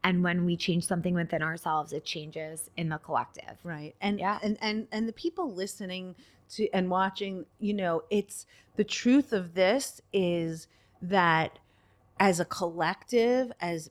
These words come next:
Speaker 2: people who are conscious, and we're on this earth now where so many people are living in right versus wrong,
Speaker 1: Yeah.
Speaker 2: and,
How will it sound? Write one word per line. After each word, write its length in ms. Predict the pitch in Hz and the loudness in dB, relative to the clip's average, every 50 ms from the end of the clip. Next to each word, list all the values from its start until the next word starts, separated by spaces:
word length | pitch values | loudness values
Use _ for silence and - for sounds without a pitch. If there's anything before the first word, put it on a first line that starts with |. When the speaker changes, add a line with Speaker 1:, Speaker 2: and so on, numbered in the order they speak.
| _ _ - | _ _ -12
Speaker 2:
people 500 | - 214 208 202 - - 202 190 175 165 | -6 -6 -6 -4 -2 -2 0 0 0 -2
who 200 | 185 196 180 - | -2 -6 -6 -4
are 220 | - 170 175 170 175 | -2 0 0 0 0
conscious, 800 | - - - 175 156 160 156 160 - - 214 202 202 208 202 - - | -2 -6 -8 -4 -2 -2 -2 -4 -2 0 2 2 2 0 -2 -6 -6
and 180 | 185 175 165 165 | -4 -4 -2 -2
we're 160 | 165 147 - _ - | -2 -2 -4 _ -4
on 320 | 180 175 175 175 180 185 180 | 0 0 2 2 0 0 -2
this 240 | 175 165 165 - - - | -4 -4 -6 -8 -8 -2
earth 280 | 180 165 170 175 170 170 - | 0 2 2 2 0 -2 -8
now 480 | 165 156 151 147 156 160 170 175 185 190 | -8 -6 -4 -2 0 2 2 4 2 2
where 480 | - - 170 175 170 165 165 170 160 - - _ - | 0 -2 -2 -2 0 0 0 0 -2 -4 -10 _ -16
so 260 | - - - 220 220 | -8 -2 2 4 6
many 220 | 254 262 254 233 202 | 6 6 6 4 4
people 400 | - 208 202 - - 202 196 185 | 2 0 -2 0 0 2 2 2
are 80 | 175 | 2
living 300 | 170 180 175 175 175 175 | 2 0 0 -2 -2 -4
in 160 | 175 170 165 | -4 -4 -4
right 240 | 160 160 165 160 - | -2 -4 -4 -4 -4
versus 460 | 170 180 175 165 - - 165 160 - 165 | -4 -4 -4 -4 -6 -10 -12 -14 -12 -8
wrong, 520 | 165 160 160 160 165 175 190 202 220 220 - - - - - _ - | -8 -6 -4 -4 -4 -4 -4 -6 -8 -10 -12 -14 -20 -20 -14 _ -2
Speaker 1:
Yeah. 80 | 180 | 0
Speaker 2:
and, 320 | 170 165 170 170 170 165 | 0 0 0 0 -2 -4